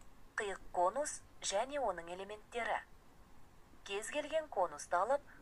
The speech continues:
оның осіне перпендикуляр жанама жазықтық жүргіземіз. Бұл жазықтық конус пен шеңбер бойымен қиылсады.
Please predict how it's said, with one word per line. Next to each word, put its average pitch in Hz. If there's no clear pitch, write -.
оның 240
осіне 285
перпендикуляр 180
жанама 185
жазықтық -
жүргіземіз. -
Бұл 175
жазықтық 165
конус 190
пен 320
шеңбер 165
бойымен 226
қиылсады. 202